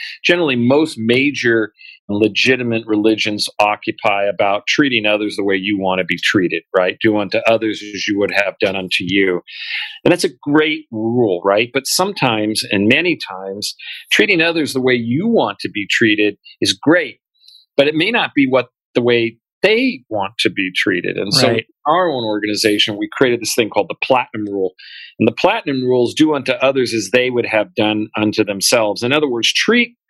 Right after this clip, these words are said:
Speaker 1: other people the way they want to be treated.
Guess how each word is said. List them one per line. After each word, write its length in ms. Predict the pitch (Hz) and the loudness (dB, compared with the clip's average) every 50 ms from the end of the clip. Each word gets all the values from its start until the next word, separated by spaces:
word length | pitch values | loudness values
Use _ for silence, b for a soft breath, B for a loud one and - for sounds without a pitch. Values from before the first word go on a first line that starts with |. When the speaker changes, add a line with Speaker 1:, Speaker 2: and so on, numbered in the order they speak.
| b b b b b b b _ - | b b b b b b b _ 2
Speaker 1:
other 300 | 151 180 214 220 165 117 | 2 2 2 0 0 -2
people 640 | - - 117 104 85 - 98 95 98 101 110 117 _ b b b - | -4 -6 -6 -6 -6 -2 -2 0 0 0 -2 -4 _ b b b 0
the 80 | 139 127 | 0 2
way 400 | 120 127 127 123 120 117 117 _ - 104 104 92 | 2 2 2 2 0 -2 -4 _ -10 -10 -4 0
they 320 | 117 127 143 151 156 143 127 | 0 2 2 2 2 0 0
want 380 | 107 104 110 104 98 104 107 - | -2 -2 -2 -2 -2 -4 -8 -4
to 120 | - - | -2 -2
be 240 | 95 87 98 98 95 - | -2 0 0 -2 -2 -2
treated. 360 | - - 107 92 87 - - | 0 0 2 0 0 -2 -4